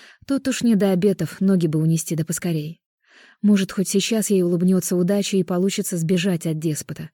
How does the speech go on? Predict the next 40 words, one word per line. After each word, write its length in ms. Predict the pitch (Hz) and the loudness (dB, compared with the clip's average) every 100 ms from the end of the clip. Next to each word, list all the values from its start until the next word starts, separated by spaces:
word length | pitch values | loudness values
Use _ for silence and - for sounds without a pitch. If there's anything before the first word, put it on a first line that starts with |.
| _ | _
который 340 | 160 160 165 165 | -8 -2 2 2
наверняка 560 | 160 151 156 156 165 | 2 2 0 0 -2
в 20 | |
ярости. 640 | 156 180 180 151 - - - _ _ _ _ | 0 0 -2 -4 -8 -12 -18 _ _ _ _
Благо, 320 | 208 233 226 214 | 0 2 4 6
на 160 | 208 | 6
улицах 380 | 208 208 214 185 | 6 4 2 -2
практически 560 | 190 170 175 175 - 175 | -2 -2 -2 -2 -2 0
никого 340 | 165 165 160 | 0 0 2
не 160 | 160 143 | 0 0
было. 240 | 151 180 _ - | -4 -8 _ -2
Народ 340 | 196 202 196 | 2 4 4
давно 280 | 190 185 196 | 4 6 6
разошёлся 540 | 185 175 170 185 170 180 | 4 2 0 0 0 0
по 120 | 185 | 0
домам, 400 | 190 175 151 156 _ - | 2 2 0 -6 _ -2
да 140 | 190 | 0
и 40 | 190 | 2
стражи 380 | - 180 156 | 2 0 2
не 120 | 156 156 | 2 2
наблюдалось. 600 | 151 156 147 160 - - _ _ _ | 2 0 -2 -4 -10 -16 _ _ _
Арман 360 | 180 175 180 170 | -2 2 4 4
тем 140 | 175 | 2
временем 400 | 175 175 170 170 | 2 4 4 2
с 80 | 165 | 0
трудом 400 | - 175 175 175 | 0 2 4 4
добрёл 360 | 165 165 170 160 | 4 2 2 2
до 100 | 160 | -2
своего 360 | 170 165 165 | 0 0 2
дома. 360 | 165 156 143 - _ _ - - | 0 0 -2 -10 _ _ -18 -6
Кажется, 440 | 214 196 180 185 | -2 -2 0 0
боль 260 | 175 180 170 | 2 0 0
только 300 | - 165 160 | 0 0 2
усилилась, 680 | 165 160 - 156 151 156 - _ | 0 0 -2 -4 -4 -8 -12 _
будто 360 | 175 175 170 180 | -2 0 0 -2
с 80 | 185 | 2
него 220 | 185 180 | 4 4
живьём 400 | 175 180 190 185 | 4 4 4 4
кожу 300 | 180 190 156 | 2 0 0
содрали. 540 | - 151 151 143 165 | -2 -4 -4 -4 -10